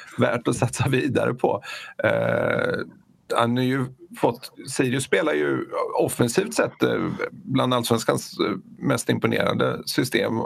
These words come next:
också. Tycker att de är, ja, de är häftiga att, att se på. Det, det är liksom fart och fläkt i anfallet och de viker inte från den planen och så. Och det är väl också ett lite underbetyg till allsvenskan att det är så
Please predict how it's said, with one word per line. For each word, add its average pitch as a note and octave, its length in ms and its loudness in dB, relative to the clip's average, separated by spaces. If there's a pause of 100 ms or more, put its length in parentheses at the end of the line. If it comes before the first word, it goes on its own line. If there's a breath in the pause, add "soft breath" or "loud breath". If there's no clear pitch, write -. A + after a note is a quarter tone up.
också. A#2 440 0 (720 loud breath)
Tycker B2 220 0
att B2 60 -2
de A#2+ 180 4
är, A2+ 380 2 (220)
ja, C#3 100 4
de F3+ 120 2
är F#3 40 2
häftiga F3 340 2
att, D#3 220 0
att E3 100 0
se C3+ 180 2
på. - 300 0
Det, B2+ 180 2 (260)
det - 100 2
är C#3 60 0
liksom C#3 220 2
fart C3 260 2
och C3 80 2
fläkt - 340 -2
i D#3 40 4
anfallet B2+ 380 2
och A#2 60 2
de A#2+ 120 2
viker B2 360 2
inte - 140 -4
från B2 120 4
den A2 180 2
planen - 420 2
och - 60 -2
så. - 180 2 (340 loud breath)
Och C#3 360 0 (760 loud breath)
det D3+ 60 4
är D3+ 40 2
väl F#3 80 2
också E3+ 220 0
ett A2 80 2
lite A3+ 300 2
underbetyg C#3 520 0
till C3 220 2
allsvenskan C3 480 2
att A#2+ 80 -2
det C#3+ 60 2
är C#3 40 0
så D3+ 220 0